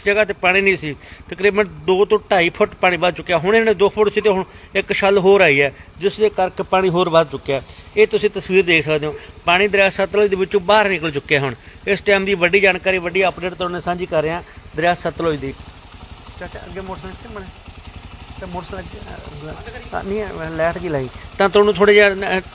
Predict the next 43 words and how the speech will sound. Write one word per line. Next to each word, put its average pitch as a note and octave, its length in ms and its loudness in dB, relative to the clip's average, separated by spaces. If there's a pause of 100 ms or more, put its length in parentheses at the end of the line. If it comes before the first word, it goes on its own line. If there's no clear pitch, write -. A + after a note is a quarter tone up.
ਚਾਨਣ G3 280 4
ਜਿਹਾ G3 120 4
ਕਰਕੇ F3+ 300 0
ਦਿਖਾਉਂਦੇ F3 300 -4
ਹਾਂ, F3+ 80 -6
ਕਿਉਂਕਿ F3+ 340 -6 (500)
ਹਾਂ, D#3+ 140 -8
ਮੜੇ F3+ 220 -10
ਜਿਹੇ F#3 120 -10
ਅੱਗੇ F3+ 100 -6
ਮੋਟਰਸਾਈਕਲ F3+ 480 -10
ਲਾਈ B2 160 -10
ਹੈ E3+ 60 -12
ਨਾ। F#3+ 60 -16 (1160)
ਹਾਂ, C3+ 100 -14 (720)
ਤਾਂ F3+ 140 2
ਹ-, F3+ 140 -2 (100)
ਥੋੜ੍ਹਾ F#3+ 180 0
ਚਾਨਣ F#3 320 2
ਕਰਕੇ F#3+ 300 4
ਦਿਖਾਉਂਦੇ F3 300 0
ਹਾਂ F#3 120 2
ਕਿਸ G#3 140 2
ਤਰ੍ਹਾਂ F#3+ 160 2
ਪਾਣੀ F3+ 240 2
ਦੀ F#3+ 100 0
ਸਪੀਡ F#3 380 2
ਕਿੰਨੀ C#3+ 320 -2
ਹੈ। B2+ 60 -4 (440)
ਪਾਣੀ F3+ 260 4
ਦੀ G3+ 100 0
ਸਪੀਡ F#3 420 0
ਬਹੁਤ F3+ 280 2
ਜ਼ਿਆਦਾ E3+ 260 4
ਤੇਜ਼ E3+ 300 0
ਹੈ। E3+ 100 2 (400)
ਹੁਣ F3+ 120 2
ਤੁਸੀਂ G3 280 0
ਇਹ G3 120 -6
ਤਸਵੀਰਾਂ F#3+ 320 2
ਦੇਖ D#3+ 180 0
ਸਕਦੇ D3+ 280 2
ਹੋ। C#3+ 80 -2